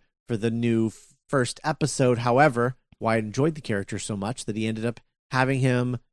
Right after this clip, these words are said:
survive the whole time, uh, even going so far as to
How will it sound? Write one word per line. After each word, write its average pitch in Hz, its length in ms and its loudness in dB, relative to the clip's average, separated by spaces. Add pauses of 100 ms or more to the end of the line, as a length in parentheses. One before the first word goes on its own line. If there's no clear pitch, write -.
survive 170 560 4
the 151 80 2
whole 226 260 6
time, 147 560 2 (280)
uh, 131 340 4
even 226 560 8
going 185 280 10
so 190 180 6
far 156 540 8
as 135 380 2
to 127 480 0